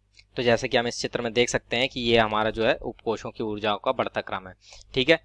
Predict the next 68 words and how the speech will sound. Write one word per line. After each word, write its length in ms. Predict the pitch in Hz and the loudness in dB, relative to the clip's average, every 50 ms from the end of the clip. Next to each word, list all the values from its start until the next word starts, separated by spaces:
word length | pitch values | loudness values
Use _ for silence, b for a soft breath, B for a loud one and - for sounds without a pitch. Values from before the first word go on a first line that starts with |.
| _ _ - | _ _ -4
तो 60 | 123 | -2
ये 120 | 117 117 117 | 0 0 2
एल 280 | 104 117 117 113 113 | 2 2 0 0 -2
ज़ीरो, 300 | 107 113 113 113 120 120 | -2 0 0 2 4 4
एल 180 | 113 113 113 110 | 4 4 2 0
वन, 200 | 107 117 117 113 | 0 -2 -2 -2
एल 140 | 107 107 107 | -2 -4 -4
टू, 140 | - 120 | -2 0
एल 140 | 113 107 104 | 0 0 0
थ्री 220 | 101 - 110 120 123 | -2 -4 -2 0 0
ये 160 | 123 113 110 | 2 2 0
हमारे 240 | 104 104 104 107 107 | 0 2 0 0 -2
उपकोषों 380 | - _ - 110 101 - 123 | -2 _ -6 -6 -6 -6 -6
को 60 | 110 | -6
प्रदर्शित 400 | 110 - 113 113 117 110 120 117 | -4 -2 0 0 0 0 -2 -2
करता 280 | - 131 120 - - 131 | 0 0 0 4 4 4
है, 80 | 131 123 | 4 4
जबकि 240 | 120 110 - 117 | 0 -4 -4 -2
ये 80 | 113 113 | 0 0
एन 320 | 113 117 113 113 113 113 | 0 0 -2 -4 -4 -2
वन, 200 | 113 113 113 110 | 0 0 0 0
एन 140 | 107 107 107 | -2 -6 -6
टू, 120 | - - 113 | -4 -4 -2
एन 140 | 107 107 | -2 -4
थ्री, 200 | 101 - - 117 | -4 -6 -2 0
एन 140 | 113 107 104 | 0 0 -2
फ़ोर, 200 | - - 113 107 | -4 -4 -2 -2
एन 120 | 104 104 104 | -2 -4 -2
फ़ाइव, 220 | - 107 107 107 - | -2 0 0 0 -2
एन 120 | 110 104 101 | -4 -8 -8
सिक्स, 240 | - - - - | -10 -12 -10 -8
एन 120 | 113 107 104 | -8 -8 -6
सेवन, 280 | - 110 104 110 110 | -4 -4 -4 -4 -4
एन 160 | 107 101 101 107 | -6 -4 -4 -2
एट 180 | 131 156 - - b b b b b - | -4 -4 -4 -8 b b b b b -2
ये 60 | 110 | -2
हमारे 240 | 107 107 104 110 117 | 0 2 2 2 0
मुख्य 300 | 113 110 104 - - 107 | 0 -4 -6 -6 -6 -6
कोष 260 | - 101 101 92 - | -6 -6 -6 -6 -6
को 120 | - - | -8 -8
प्रदर्शित 420 | - - 117 101 104 - - - _ - | -8 -6 -6 -6 -6 -8 -10 -16 _ -16
करता 240 | - - _ - 92 | -16 -16 _ -16 -16
है। 80 | 95 - - | -16 -10 -6
ठीक 140 | 135 131 139 | -2 0 2
है 60 | 143 | 2
ना, 100 | 165 170 _ B B B B B - | 0 0 _ B B B B B -8
तो 60 | 117 | -2
जैसे 260 | 104 120 110 - 123 | 0 0 0 0 0
कि 100 | - 120 | -2 -2
हम 100 | 113 113 | 0 0
देख 160 | 107 120 117 | 0 0 0
सकते 240 | - - - - 123 | 0 -4 -6 -4 -4
हैं 100 | 120 120 | -4 -2
पहले 280 | - - 107 107 110 117 | 0 0 0 0 2 0
इलेक्ट्रॉन 360 | 113 110 107 - 113 113 110 | 0 0 -2 -2 -2 -4 -2
यहाँ 200 | 107 104 101 104 | -2 -2 -2 -2
से 100 | - 101 | -4 -8
प्रवेश 300 | - 107 107 110 110 - | -10 -6 -4 -4 -4 -2
करता 240 | - 110 107 - 110 | -2 -4 0 0 -2
है 60 | 101 | -2
वन 200 | 98 107 107 110 | -2 -2 -2 -2
एस, 200 | 110 110 - - | -2 -4 -4 -6
फिर 140 | - 107 98 _ - | -10 -10 -10 _ -14
टू 240 | - 107 104 104 110 | -12 -10 -6 0 2
एस, 300 | 113 113 110 - - - - | 2 2 2 0 -4 -8 -8
फिर 140 | 110 101 - _ - | -8 -8 -8 _ -12
थ्री 220 | - 104 107 107 | -8 -6 -4 -2
एस, 220 | 110 110 110 110 | 0 0 0 -2